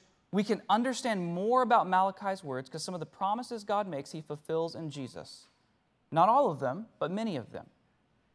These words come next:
And we can also stand alongside the Israelites as we read the book of Malachi because both they and we are waiting.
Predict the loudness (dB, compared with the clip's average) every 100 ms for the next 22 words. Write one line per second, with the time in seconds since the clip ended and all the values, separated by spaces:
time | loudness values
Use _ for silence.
0 | _ 0 0 4 4 2 -6 -2 -2 2
1 | 2 0 2 4 4 2 -2 -6 -4 -2
2 | -2 -4 -12 -14 _ -4 0 0 0 -2
3 | -2 -4 -4 -2 -2 0 2 0 0 -6
4 | 2 2 2 2 4 4 2 -2 -14 _
5 | -2 0 0 2 2 0 -2 -6 -10 _
6 | 2 4 4 2 4 2 0 -8